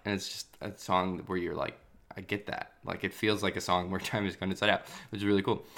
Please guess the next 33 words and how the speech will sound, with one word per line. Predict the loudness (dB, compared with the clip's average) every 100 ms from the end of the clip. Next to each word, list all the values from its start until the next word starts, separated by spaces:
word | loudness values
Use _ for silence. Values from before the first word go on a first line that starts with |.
| -18 -20 -14 2
And | 4 6 4 4
on | 6 8
this | 6 4
episode | 0 0 2
of |
Song | 4 4
Exploder, | 4 0 0
they're | 0
talking | 6 6 6 2
about | 2 2
it, | -2 -4 -12 -20 _ 0
and | 2 2 -2 -12 -20 -14
p-, | -8 0
more | 6 8
or |
less | 8 6
there | 4 4
was | 4
a |
demo, | 6 6 6 4 2
and | 2 2
then | 2
Britt | 2 2
was | 2 0
like, | 0 -4 -14 -14 4
"All | 6
right, | 6 0 -20 _ _ -6
so | 4 6 6 0 -10 _ _ _ _ _ 4
why | 8
don't | 8
we | 6
try | 6 6 6 4 -12 -2
to | 2 2 2